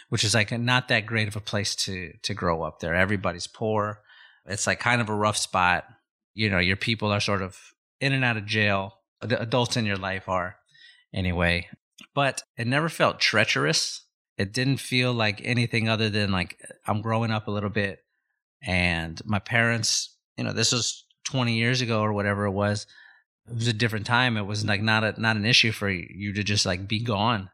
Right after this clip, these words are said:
So you just sort of, like, meet up with your friends, and then you're just out in the street figuring out whatever it is you're figuring out until it's time to come home. So th-, all of this music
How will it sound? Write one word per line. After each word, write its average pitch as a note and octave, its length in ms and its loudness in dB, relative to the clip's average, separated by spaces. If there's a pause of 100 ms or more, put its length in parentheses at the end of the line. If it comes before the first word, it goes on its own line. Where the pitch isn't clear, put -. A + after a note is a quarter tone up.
(140)
So - 100 -4
you G2+ 180 0
just G2+ 200 2
sort G#2 180 4
of, G2 100 0
like, F#2+ 240 -4
meet A2 240 0
up A2+ 160 -2
with A2+ 140 -2
your G#2 80 0
friends, A2+ 600 -2 (120)
and F2+ 180 -2
then G2 140 2
you're G2 80 2
just G2 300 -2
out A2 240 2
in G#2+ 100 0
the G#2 60 2
street - 500 2 (600)
figuring A2+ 600 0
out A#2 200 4
whatever A2+ 260 2
it A2+ 60 2
is A2+ 120 2
you're A2 120 0
figuring A2+ 400 0
out B2 200 2
until G#2+ 300 -2
it's G#2 120 -4
time A2 200 2
to A2+ 80 -4
come A2 220 -4
home. A#2+ 340 0 (340)
So A#2 180 -2
th-, A#2+ 200 -2
all C#3+ 240 4
of D3+ 60 -4
this C#3+ 180 -2
music C#3+ 540 -2